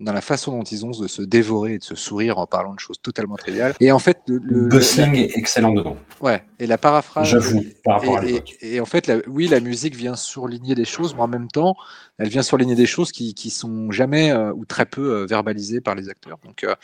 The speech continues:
Speaker 1: à ce niveau-là, c'est pas foncièrement inutile. Mais surtout, au-delà de ça, en fait, pour le coup, je trouve que c'est, alors moi, je, j'adore le film. J'adore. Alors, j'ai vécu aussi cette épiphanie.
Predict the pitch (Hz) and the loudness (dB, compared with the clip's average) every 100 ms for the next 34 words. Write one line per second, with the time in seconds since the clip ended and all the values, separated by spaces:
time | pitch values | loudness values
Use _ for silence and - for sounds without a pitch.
0 | - - - - 87 92 - 110 107 117 | -12 -18 -18 -10 -8 -6 -6 -2 2 2
1 | - 104 107 98 - 107 110 107 107 113 | 0 -6 -6 -6 -8 -10 -8 -6 -6 -4
2 | - 185 156 123 147 180 151 123 117 170 | 0 4 6 4 6 6 6 6 4 4
3 | 151 123 147 - - - - 127 120 117 | 2 0 -2 -4 -20 -20 -8 -2 0 0
4 | - 156 - - 120 113 - 110 104 104 | -2 -4 -4 -8 -8 -8 -6 -4 -4 -2
5 | 110 110 135 117 110 101 98 110 107 - | 0 2 2 2 -2 -6 -6 -8 -8 -16
6 | 92 _ _ - _ - 104 113 123 110 | -20 _ _ -20 _ -8 -4 0 4 2
7 | - 110 131 156 - 208 - 175 135 135 | 0 -4 0 0 0 -4 -2 -4 -2 -2
8 | 135 151 160 151 | -2 0 0 -2